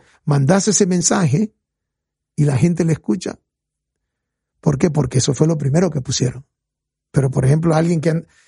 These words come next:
que analiza, a mí me gusta el programa de, de Argentina porque hay tipos que se sientan y analizan, "Sí, la selección anduvo mal por esto y esto, pero también hizo esto bueno.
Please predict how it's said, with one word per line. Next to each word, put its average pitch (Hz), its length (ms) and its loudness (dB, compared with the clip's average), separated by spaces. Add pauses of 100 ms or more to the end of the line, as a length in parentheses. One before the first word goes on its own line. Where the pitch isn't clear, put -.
(120)
que 151 100 -10
analiza, 156 600 0
a 151 80 -4
mí 165 120 2
me 185 120 2
gusta 185 260 0
el 156 60 0
programa 156 420 2
de, 151 160 -2
de 139 100 -2
Argentina 147 500 0
porque 143 220 -4
hay 151 60 -2
tipos 165 360 -4
que 123 100 -8
se 143 120 -4
sientan 170 420 0
y - 20 4
analizan, 151 560 0 (440)
"Sí, 185 200 0
la 156 100 0
selección 143 360 0
anduvo 160 260 0
mal 170 200 0
por 139 160 -2
esto - 180 -2
y 165 40 2
esto, 196 220 -2
pero 139 180 0
también 135 300 2
hizo 196 200 0
esto 147 200 -6
bueno. 165 340 -2